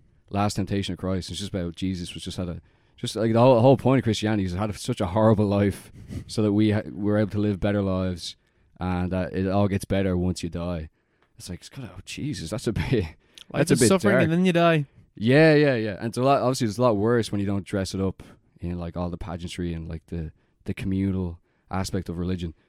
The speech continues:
Speaker 1: Like, this, this is just a film where, like, this guy is just having a bad time.
Speaker 2: Just not having a good time.
Speaker 1: And then he has a good time when he dies.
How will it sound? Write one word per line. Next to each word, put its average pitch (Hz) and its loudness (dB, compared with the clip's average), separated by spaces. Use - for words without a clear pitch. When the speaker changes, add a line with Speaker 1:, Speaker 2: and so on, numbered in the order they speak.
Speaker 1:
Like, 87 -10
this, 113 -4
this 101 -6
is 104 -4
just 107 -10
a 85 -12
film 87 -6
where, 82 -8
like, 82 -12
this - -16
guy 87 -6
is 85 -6
just - -14
having 87 -8
a 80 -10
bad 80 -8
time. 85 -8
Speaker 2:
Just - -20
not 143 -14
having 127 -12
a 123 -10
good 123 -10
time. 143 -6
Speaker 1:
And 90 -4
then 110 2
he 110 4
has 117 2
a 110 -2
good 120 4
time 104 0
when 92 -2
he 92 -4
dies. 92 -6